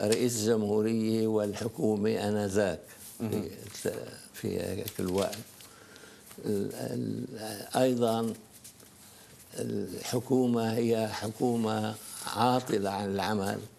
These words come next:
Speaker 2: نعم.
Speaker 1: وغير قادرة على معالجة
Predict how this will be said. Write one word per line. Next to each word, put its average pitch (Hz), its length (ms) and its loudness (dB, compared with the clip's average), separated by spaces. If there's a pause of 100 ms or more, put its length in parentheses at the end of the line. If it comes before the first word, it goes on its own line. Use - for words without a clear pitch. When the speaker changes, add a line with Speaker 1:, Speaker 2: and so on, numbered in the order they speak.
Speaker 2:
نعم. 113 220 0 (760)
Speaker 1:
وغير 113 560 4
قادرة 127 600 4
على 120 520 4
معالجة 117 880 2